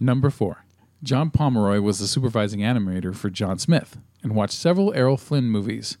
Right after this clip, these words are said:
as reference for the movements of the character. Once the look of Smith was finalized, fourteen other animators were drafted in to make him come to life. Number three.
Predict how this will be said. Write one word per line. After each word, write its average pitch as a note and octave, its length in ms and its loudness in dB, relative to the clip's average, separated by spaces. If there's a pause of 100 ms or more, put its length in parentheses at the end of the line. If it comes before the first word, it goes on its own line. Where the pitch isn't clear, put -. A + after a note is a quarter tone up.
(260)
as A2 220 -2
reference C#3 320 0
for - 140 -6
the G#2+ 60 0
movements A2 360 2
of G#2 80 -2
the - 80 -4
character. - 440 -2 (400)
Once F3+ 240 0
the F3 80 2
look E3 160 6
of C#3 120 2
Smith D3 240 4
was A#2 140 0
finalized, F#2+ 640 0 (240)
fourteen G3 480 2
other D#3 200 4
animators A#2 540 2
were A2 60 2
drafted B2+ 440 0
in G#2+ 220 0
to - 140 -4
make G#2+ 280 0
him A#2 120 0
come G2+ 200 -4
to G#2 140 -4
life. F#2 380 -6 (460)
Number B2 260 2
three. - 360 -2